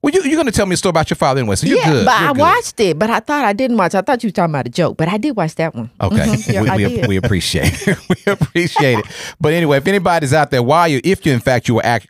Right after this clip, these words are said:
Speaker 1: actually watching us behind the scenes right now on our YouTube and on Facebook, you feel free to leave them in the comments, and I'll try to make sure I give that special someone a shout out, if, again, you have the time. But it's all good, family. Y'all just proved my point, and it's all right.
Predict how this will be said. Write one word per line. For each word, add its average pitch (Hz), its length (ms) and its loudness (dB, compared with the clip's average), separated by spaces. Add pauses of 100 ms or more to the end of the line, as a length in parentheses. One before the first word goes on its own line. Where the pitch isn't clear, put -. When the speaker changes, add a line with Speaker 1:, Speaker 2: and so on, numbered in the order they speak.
Speaker 1:
actually 104 320 0
watching 110 280 0
us 90 80 -2
behind 104 380 -2
the 95 60 -2
scenes 110 340 -2
right 95 180 0
now 95 220 -2
on 95 80 -2
our 87 80 0
YouTube 95 480 -2
and 90 100 0
on 85 100 -2
Facebook, 101 500 -2 (260)
you - 80 -2
feel 233 180 0
free 143 180 0
to 104 40 0
leave 101 140 0
them 95 100 0
in 92 60 0
the 92 60 -2
comments, 92 420 -2
and 90 80 -2
I'll 90 100 2
try 95 160 -2
to 85 80 -4
make 87 140 -4
sure 95 160 -2
I 85 80 0
give 82 180 -4
that 85 160 0
special 85 300 -4
someone 82 320 -4
a 76 40 -4
shout 85 240 -2
out, 82 140 -6
if, 160 240 -4
again, 90 340 -4 (360)
you 85 100 0
have 69 240 -4
the 71 100 -6
time. 62 440 -8 (400)
But 82 100 -4
it's 87 160 0
all 87 200 0
good, 80 280 -2
family. 78 240 -2
Y'all 80 160 0
just 80 160 -6
proved 87 180 -2
my 85 140 0
point, 85 220 -2
and 87 80 -2
it's 85 160 -4
all 92 120 0
right. 98 160 -2